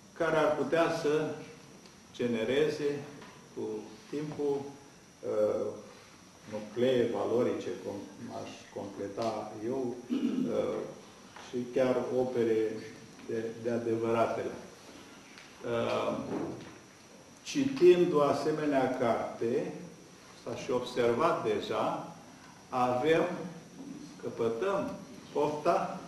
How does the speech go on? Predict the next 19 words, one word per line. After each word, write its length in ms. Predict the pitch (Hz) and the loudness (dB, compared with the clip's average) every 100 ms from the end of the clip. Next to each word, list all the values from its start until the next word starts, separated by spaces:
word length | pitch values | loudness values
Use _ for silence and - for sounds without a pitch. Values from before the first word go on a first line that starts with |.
| - - - - 120 | -14 -16 -16 -16 -6
de 380 | 120 156 151 - - - - | 2 6 6 4 -4 -12 -6
a 320 | 139 143 139 - | 0 2 2 2
citi 560 | 143 131 - 226 - - - - - | 2 2 2 0 0 -2 -10 -8 0
unele 540 | 131 160 160 156 147 143 | 0 2 0 2 2 2
dintre 320 | 135 139 127 | 0 2 0
cărțile 680 | - 147 147 - 127 135 131 - 135 123 | 2 2 2 0 0 0 0 -4 -4 0
recenzate, 880 | 123 123 135 131 123 120 92 - - - - - | 0 0 0 2 4 4 4 0 -6 -10 -16 -10
pe 80 | 117 - | -10 -4
care 420 | 117 113 147 - - - - - - - 120 | -2 0 -2 -4 -12 -18 -20 -20 -20 -18 -6
nu 120 | 113 127 | 2 4
le-am 300 | 131 113 113 | 4 2 -2
citit 440 | 110 101 113 107 - - - - 123 110 104 | -8 -8 -8 -8 -14 -18 -18 -18 -12 -6 -6
încă. 240 | 90 104 98 - - - - - - - - 127 | -6 -8 -12 -18 -20 -20 -20 -20 -20 -20 -14 -2
Uh, 340 | 120 117 107 107 - - - - - - - - - - - - - 131 | 0 2 0 -2 -8 -14 -16 -16 -18 -20 -20 -20 -20 -20 -20 -20 -14 -6
remarc 560 | 139 160 175 175 170 - | -2 0 4 4 4 4
un, 280 | 147 147 151 | 4 6 6
uh, 340 | 147 143 139 - - | 4 2 -2 -6 -2
stil 280 | 170 160 156 151 - - - | 0 2 0 -4 -8 -14 -8
clar, 640 | - 180 - - - - | 4 8 8 6 2 -8